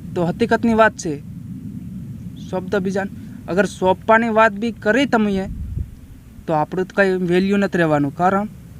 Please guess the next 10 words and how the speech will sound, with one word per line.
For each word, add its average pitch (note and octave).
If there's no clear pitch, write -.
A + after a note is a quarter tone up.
કે E3
આપણા D3+
સમાજમાં E3+
આપણી E3
સો-, -
અ, D3+
બેટી, D#3+
અ, -
સાથે D#3+
એવું D#3+